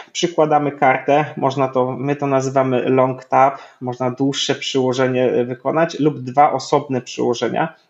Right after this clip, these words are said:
ale jakby w, w systemach płatniczych widnieje to jako dwie separowane transakcje. To znaczy, że pierwsza transakcja, e,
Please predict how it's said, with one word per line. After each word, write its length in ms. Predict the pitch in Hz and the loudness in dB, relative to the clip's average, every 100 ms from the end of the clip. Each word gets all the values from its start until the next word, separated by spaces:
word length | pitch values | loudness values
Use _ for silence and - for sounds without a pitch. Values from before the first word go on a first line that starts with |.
| _ | _
ale 300 | 135 139 143 | 0 2 2
jakby 360 | 135 143 139 135 | -2 -4 -2 -2
w, 400 | - - _ - | -8 -20 _ -14
w 160 | 120 | -14
systemach 680 | - - 135 - 151 131 - - _ _ _ _ _ _ | -12 -12 -4 0 2 2 0 -16 _ _ _ _ _ _
płatniczych 640 | - 127 147 143 127 135 127 | 2 2 2 -2 -2 -2 -2
widnieje 380 | 135 135 143 135 | -4 -2 -2 0
to 120 | 139 | -2
jako 200 | 131 127 | -2 -2
dwie 260 | 123 139 | 2 2
separowane 640 | 147 - - 131 131 131 123 | 2 0 0 0 0 -2 -2
transakcje. 680 | 135 127 123 113 - - - _ _ _ | -2 -2 0 -2 -2 -8 -8 _ _ _
To 80 | 120 | -4
znaczy, 320 | 131 139 - | 0 -2 -2
że 180 | 123 123 | -2 -2
pierwsza 400 | - 147 147 131 | 0 0 0 -2
transakcja, 680 | 135 131 131 135 - - - - _ _ | -2 -4 -2 -2 0 -2 -2 -8 _ _
e, 640 | - 120 117 117 113 113 | -2 2 4 4 2 2